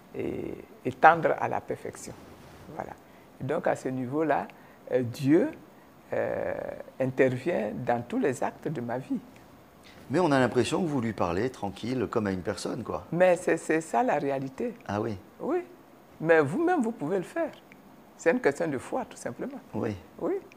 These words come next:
Speaker 1: Et, et, et c'est réel, et il intervient, hein, si vous lui
Speaker 2: Et il vous
Speaker 1: parlez.
Speaker 2: répond.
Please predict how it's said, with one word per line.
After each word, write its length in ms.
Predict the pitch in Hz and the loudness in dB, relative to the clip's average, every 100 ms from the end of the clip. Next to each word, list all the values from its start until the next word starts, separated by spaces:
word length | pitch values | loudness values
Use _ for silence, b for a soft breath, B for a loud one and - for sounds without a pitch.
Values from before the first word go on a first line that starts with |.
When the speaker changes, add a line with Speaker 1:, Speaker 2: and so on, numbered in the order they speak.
| - - - | -20 -8 4
Speaker 1:
Et, 80 | 190 | 6
et, 480 | 262 - 180 - 151 | 6 6 6 6 4
et 40 | |
c'est 180 | - 127 | 4 4
réel, 320 | 135 294 254 | 4 2 2
et 100 | 143 | 0
il 100 | 131 | 0
intervient, 480 | 123 110 117 202 359 311 | 0 0 -2 -2 -2 -2
hein, 40 | 349 - - - | -6 -16 -20 -20
si 140 | - 175 | -8 -2
vous 140 | 160 | 0
lui 120 | 151 | 2
Speaker 2:
Et 40 | 123 | 4
il 60 | |
vous 60 | 139 | 6
Speaker 1:
parlez. 160 | 127 | 6
Speaker 2:
répond. 220 | 107 107 | 4 2